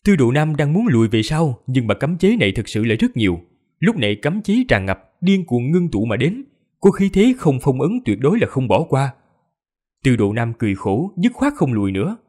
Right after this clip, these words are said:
Ông ta duỗi hai tay ra, vung lên trước người, lập tức liền có một cái lốc xoáy thực lớn biến ảo ra.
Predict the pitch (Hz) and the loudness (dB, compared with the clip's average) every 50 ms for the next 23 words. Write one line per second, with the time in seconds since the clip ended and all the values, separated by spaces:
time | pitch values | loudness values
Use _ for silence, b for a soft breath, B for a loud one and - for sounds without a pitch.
0 | _ _ _ _ _ _ _ - - 139 120 110 123 117 113 104 95 95 117 165 | _ _ _ _ _ _ _ -2 0 0 0 0 -2 -2 -2 0 0 0 0 0
1 | 151 131 123 117 120 117 110 127 123 120 113 110 107 104 123 127 120 123 117 117 | 0 -2 -2 -2 -2 -2 -2 -2 -2 -4 -4 -6 -4 -2 0 0 2 2 0 0
2 | 113 - 233 240 233 - 104 92 82 73 - _ _ _ _ _ _ - 131 139 | 0 0 -2 -2 -2 0 -2 -2 -2 -2 -6 _ _ _ _ _ _ -4 -2 -2
3 | 139 - - 254 254 - 113 113 113 113 113 180 208 190 117 - - 175 175 196 | 0 2 0 0 0 0 -4 -2 -2 -2 -2 -2 -2 -2 -2 -2 -2 -2 0 0
4 | 196 - - - 185 226 254 254 - 113 - 127 131 147 160 214 233 175 175 220 | -2 -4 -2 0 2 2 2 2 0 -2 -2 0 2 2 2 2 0 0 -2 -2
5 | 233 - 85 117 156 139 139 139 135 127 | 0 -2 -2 -2 -2 -2 -2 -2 -4 -6